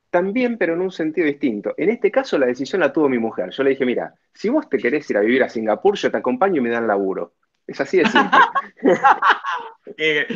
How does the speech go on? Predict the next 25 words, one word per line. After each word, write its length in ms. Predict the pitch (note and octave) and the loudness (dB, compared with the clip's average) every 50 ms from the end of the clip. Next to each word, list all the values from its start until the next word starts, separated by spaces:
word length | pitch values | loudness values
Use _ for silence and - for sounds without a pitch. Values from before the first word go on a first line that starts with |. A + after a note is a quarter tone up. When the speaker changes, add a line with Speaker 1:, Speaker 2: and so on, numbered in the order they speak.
| - - - - | -10 -12 -10 -4
Speaker 2:
muy 180 | C#3+ F3+ G3 F#3+ | 0 4 4 4
est-, 160 | E3+ D#3+ F#3 | 4 2 -2
eh, 240 | - - E3+ E3 - | -4 -4 -4 -8 -8
muy 220 | D3+ E3+ G3 G#3+ G#3 | -6 -2 0 0 0
estratégico 720 | F3+ D#3 F#3 F3+ F3+ - F#3+ F3+ E3+ - - D#3 D3+ E3 | 2 4 4 2 4 2 -2 -2 -2 -4 -6 -4 -2 0
lo 140 | E3 E3 E3+ | 2 2 0
tuyo. 220 | E3 F3 F3 F3 | 0 -2 -2 -2
<laughs> 920 | D#3 - - C4 C#4 C#4 - A#4+ C#5+ - - - C#4+ E4+ - - - - - | -2 -2 0 0 0 0 0 -2 -6 -6 -2 0 0 0 0 0 0 2 2
Speaker 1:
Es 180 | F#3 F3+ - | 2 2 2
así 280 | C4+ E3 E3 - A#3 C4 | 2 0 0 0 0 2
de 180 | C4+ A3+ G3 E3 | 4 4 2 2
simple, 440 | - E3+ D3 C#3 B2 G#2+ A#2+ A#2+ | 2 0 0 0 0 -2 -4 -4
porque 280 | A2+ - C3 C3+ C3 C#3+ | -2 -2 -2 -2 0 0
de 100 | C#3 C#3+ | 0 2
vuelta, 440 | D3+ F3 F#3+ F#3 F3+ - E3 D#3 - | 2 2 0 0 0 -2 -4 -4 -4
yo 120 | - - D3 | -4 -4 -4
me 60 | D3+ | -4
acordaba 480 | D3 C3 D3+ C#3+ D3 D3+ D#3 D3+ D3 | -2 -4 -4 -4 -2 -2 -2 -2 -2
lo 120 | C#3+ C#3 C#3 | -2 -2 -2
de 100 | C#3+ C#3+ | -2 0
Nashville 340 | D3+ D#3 D3+ - D#3+ C#3 C3 | -2 -2 -2 -4 -4 -2 -2
y 40 | |
digo, 180 | B2+ B2 B2+ B2+ | 0 -2 -2 -2
"Otra 400 | - C#3+ D3 C#3+ - C#3 C3 B2 | -4 -6 -6 -6 -6 -6 -6 -4
vez 300 | B2+ C3 C3+ C#3+ C#3 _ | -4 -4 -6 -8 -10 _